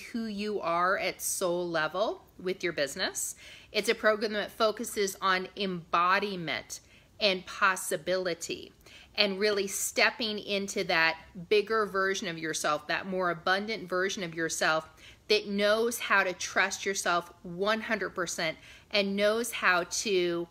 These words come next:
generate the results that you desire. So if you're interested in that, I'm gonna post a link in the comments below to apply, but it's at emma churchman dot com forward slash consult. That's where you can apply for the program. And if you're interested about the details of the program,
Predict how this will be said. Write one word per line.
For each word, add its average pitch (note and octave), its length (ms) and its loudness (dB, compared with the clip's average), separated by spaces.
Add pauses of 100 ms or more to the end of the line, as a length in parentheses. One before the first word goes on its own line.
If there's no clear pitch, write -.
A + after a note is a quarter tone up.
(580)
generate G3+ 460 4
the F3+ 80 -4
results E3 420 -2
that - 120 -10
you D#3+ 120 -8
desire. C#3 420 -2
So - 140 0
if G3+ 120 2
you're A#3 120 0
interested D4+ 460 0
in C4 120 2
that, A3+ 240 6
I'm A3+ 80 2
gonna A#3+ 160 0
post C#4 400 -2
a B3+ 100 2
link A3 400 0
in G#3+ 140 -2
the G3+ 80 0
comments G#3 400 0
below G3 380 2
to F#3 160 -2
apply, G3 600 2
but G3+ 140 2
it's G3 180 -2
at F#3 200 2
emma A3 220 0
churchman G#3+ 440 -4
dot F#3 240 0
com G3+ 420 0 (300)
forward G#3 340 2
slash E3+ 340 2
consult. G#3+ 800 2 (640)
That's G#3 240 4
where G3+ 140 4
you F#3 160 -2
can F#3+ 120 -4
apply F#3 360 2
for F#3+ 100 -6
the F#3 80 -6
program. F#3 400 0
And F#3+ 100 -4
if F#3 140 -2
you're G3 140 0
interested G#3+ 500 -2
about F3 260 -2
the F3+ 80 -4
details G#3 540 -2
of F#3+ 60 -10
the G3 60 0
program, G3+ 520 0